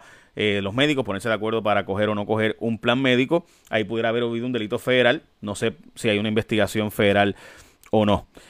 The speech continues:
De hecho, la dentista, eh, doctora Nahema Ali Hernández, dijo que ella no tiene la culpa y que los dentistas no tienen la culpa del famoso covid fee, que de hecho no son solo los dentistas los que lo están cobrando,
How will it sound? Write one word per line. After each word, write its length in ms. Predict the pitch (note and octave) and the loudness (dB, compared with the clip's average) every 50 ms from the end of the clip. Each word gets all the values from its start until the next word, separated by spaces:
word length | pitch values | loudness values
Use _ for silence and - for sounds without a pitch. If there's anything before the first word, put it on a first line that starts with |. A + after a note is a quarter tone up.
| - _ _ _ | -20 _ _ _
De 180 | - G#2 A#2+ B2+ | -2 0 0 0
hecho, 200 | D3 - - D#3+ | 0 0 0 2
la 100 | C3 A#2+ | 2 2
dentista, 720 | A2+ G#2 G#2+ G2+ - E3+ G3+ F#3 - - D#3 D3+ D3+ - - - | 0 0 -4 -6 -6 -8 -8 -8 -2 0 2 2 2 0 -4 -4
eh, 540 | - A2+ A2+ G#2+ G#2+ G#2 G2+ G2+ G2 F#2+ F#2 | -2 0 0 2 2 2 0 0 -2 -2 -4
doctora 640 | D#2+ E2+ G#2+ - _ - B2 A#2+ B2+ C#3 C#3 C3+ - | -4 -6 -6 -6 _ 0 2 4 6 6 6 4 4
Nahema 680 | - A#2 A#2 G#2+ A2 A#2+ B2 C3 C3+ C3 C3 - - _ _ _ _ _ | 2 0 -2 0 0 0 0 2 2 2 0 0 -4 _ _ _ _ _
Ali 460 | - G#2+ A2 A2 B2 C3 C#3 - - _ _ _ _ - | -2 0 0 2 0 0 0 -2 -6 _ _ _ _ 0
Hernández, 800 | C#3 C3 B2+ C#3 E3+ F#3+ G3 F#3 D#3+ D3 D3 D#3 - - - - | 0 0 2 0 0 -2 -2 0 2 4 4 2 2 -4 -12 -14
dijo 420 | - F#2 F2+ A#2+ A#2+ C3 C#3+ C3 G#2+ | -14 -8 -4 0 2 2 2 2 2
que 260 | - A#2+ B2+ C3+ - - | 2 2 2 2 2 0
ella 260 | A2 A2+ A#2 A#2+ B2 | 0 0 2 2 0
no 100 | A#2+ A#2+ | 0 0
tiene 160 | A2+ A#2+ B2 | -2 0 0
la 120 | A#2+ B2+ A#2+ | 2 2 2
culpa 400 | - F#3+ G3 G3 - - C#3+ C3 | 4 4 2 4 4 2 2 2
y 20 | |
que 80 | A#2 G#2+ | 2 0
los 100 | G#2+ G2 | -2 -4
dentistas 360 | G2+ F#2+ A2+ A#2 - C3 B2 | -6 -8 -8 -6 -6 -4 -2
no 100 | B2 D3 | 0 0
tienen 200 | E3 E3+ D#3 D3+ | 0 0 0 0
la 60 | C#3+ | 0
culpa 300 | B2+ C#3 C#3 B2+ C#3+ B2+ | 0 0 0 2 2 2
del 120 | B2 A#2 | 2 2
famoso 340 | A2 A2+ A2 A2+ - C#3 A#2+ | 0 -2 -6 -4 -4 -4 -2
covid 280 | - B2+ B2 C#3+ D#3 D#3+ | 0 0 0 0 -2 -4
fee, 300 | - - D3+ C#3+ E3 - _ - _ _ _ _ _ - | -2 -2 -2 -2 -2 -4 _ -20 _ _ _ _ _ -4
que 100 | A2+ G#2+ | -2 0
de 80 | G2+ | 0
hecho 160 | A2+ - - C3 | 0 -2 -2 -4
no 80 | G#2+ | -4
son 140 | - A2+ G#2 | -6 -8 -8
solo 160 | G#2+ G#2+ G#2 | -6 -4 -4
los 100 | G#2+ A2 | -4 -2
dentistas 300 | G#2+ G#2 G#2 G#2 - A2+ | -4 -4 -4 -2 -2 -2
los 80 | G#2+ G#2 | 0 0
que 60 | A2+ | -2
lo 40 | G#2 | -2
están 220 | - - B2 B2 | -2 -4 -4 -2
cobrando, 480 | - E3 D#3+ D#3 C#3+ C3+ C3+ C#3+ D3+ | 0 2 2 2 2 2 0 -4 -6